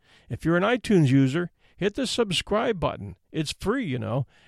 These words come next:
and they'll alert you when each new episode is available. And one thousand one Heroes will join your other favorites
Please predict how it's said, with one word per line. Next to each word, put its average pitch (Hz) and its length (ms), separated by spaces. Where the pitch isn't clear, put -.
and 113 160
they'll 151 160
alert 226 240
you 147 220
when 147 160
each 202 360
new 214 160
episode 160 480
is 156 140
available. 135 560
And 143 180
one 202 160
thousand 180 360
one 151 160
Heroes 147 420
will 135 140
join 165 320
your 170 120
other 196 200
favorites 135 480